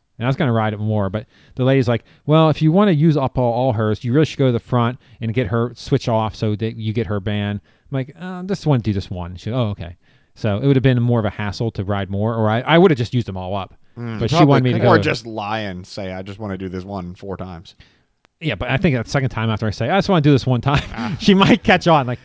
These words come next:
Speaker 1: I think
Speaker 2: I
Speaker 1: you
Speaker 2: don't know. I think you can get to the third time.
Speaker 1: <laughs>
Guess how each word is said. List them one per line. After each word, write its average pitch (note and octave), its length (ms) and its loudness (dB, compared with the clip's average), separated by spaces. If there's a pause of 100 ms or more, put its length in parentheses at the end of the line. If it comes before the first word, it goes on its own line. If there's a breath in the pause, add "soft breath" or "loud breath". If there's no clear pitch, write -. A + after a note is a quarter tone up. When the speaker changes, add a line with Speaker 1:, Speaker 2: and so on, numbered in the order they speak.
(220 loud breath)
Speaker 1:
I G#3+ 140 -2
think A#3+ 160 4
Speaker 2:
I F#3+ 80 4
Speaker 1:
you - 60 8
Speaker 2:
don't D3+ 140 4
know. D3+ 100 4
I A3 160 4
think G3+ 220 -2
you F3 80 0
can D#3+ 160 -10
get C#3 200 0
to B2+ 80 -2
the G2+ 120 -8
third F#2+ 280 -6
time. C3 340 0
Speaker 1:
<laughs> A#3 200 -4